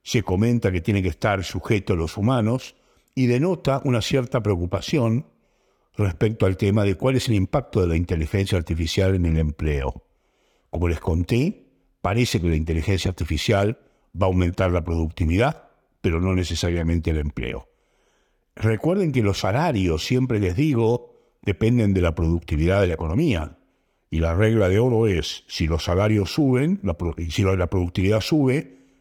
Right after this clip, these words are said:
los salarios suben. Esto a mediano plazo es lo que afecta a los salarios. Y no es que los empresarios sean malvados o buenos, sino que una economía productiva,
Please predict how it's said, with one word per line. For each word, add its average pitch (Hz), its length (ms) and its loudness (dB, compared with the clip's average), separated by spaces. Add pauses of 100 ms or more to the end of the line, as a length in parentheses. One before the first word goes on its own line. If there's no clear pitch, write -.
(120)
los 85 160 -2
salarios 95 440 0
suben. 87 460 0 (560)
Esto 120 260 -2
a 113 40 2
mediano 98 420 2
plazo 110 420 0
es 107 140 0
lo 104 140 0
que 78 320 -4 (340)
afecta 104 440 -2
a - 20 0
los 78 180 -2
salarios. - 600 -6 (500)
Y 95 120 0
no 139 80 2
es 123 60 -4
que 131 100 0
los 98 180 2
empresarios 95 640 0
sean 95 200 2
malvados 92 560 2
o 90 60 -2
buenos, 123 480 -2 (400)
sino 98 300 -2
que 110 80 0
una 117 100 2
economía 101 460 2
productiva, 117 720 0